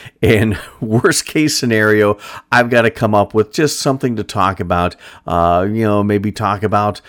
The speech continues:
uh, the original Hellraiser movie and the Hellbound Heart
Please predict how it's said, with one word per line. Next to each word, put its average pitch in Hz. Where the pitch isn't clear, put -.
uh, 107
the 113
original 104
Hellraiser 98
movie 92
and 90
the 90
Hellbound 95
Heart 92